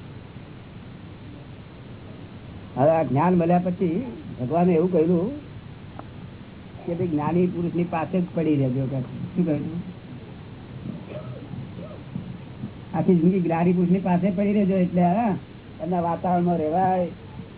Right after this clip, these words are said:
એમની, હા, એમને મુખારવિંદ જોવાથી નિધિધ્યાસન પણ થાય, નિધિધ્યાસનથી એમની શક્તિ જે ડિરેક્ટ પ્રાપ્ત થાય આપણને.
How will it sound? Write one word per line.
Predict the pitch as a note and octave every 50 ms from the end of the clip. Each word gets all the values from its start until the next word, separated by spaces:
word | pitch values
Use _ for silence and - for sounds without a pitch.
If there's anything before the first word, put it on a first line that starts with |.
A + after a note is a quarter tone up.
| - - -
એમની, | C#3 E3+ E3+
હા, | D#3 D#3+ F3 F3+ F#3 G#3+ F#3 D#3+
એમને | E3+ E3 F3 F3
મુખારવિંદ | E3+ D#3 D#3 D3 - F3 F3 F3 F3 F3 E3
જોવાથી | E3+ F3 F3 E3 D#3
નિધિધ્યાસન | D#3 D3 D3+ D#3+ F3 E3+ E3+ F3 E3 C3 E3 E3+ E3+
પણ | D#3+ - F3 F3 E3
થાય, | D3 D#3+ F3 E3+
નિધિધ્યાસનથી | D3+ D3+ D#3 E3+ F3+ E3+ F3 F3 D#3 C3+ E3+ F3 E3+ F3+
એમની | F3 D3+ E3 D#3+
શક્તિ | C#3 F3 E3 - - F#3 F3
જે | D#3+ F3 E3+ E3 D#3+
ડિરેક્ટ | D#3 D#3 F3 F3+ - -
પ્રાપ્ત | F3+ F3+ E3+ - - E3 C#3
થાય | C#3+ E3+ F3
આપણને. | E3 F3 F3 D#3+ D#3 E3 D#3+ D#3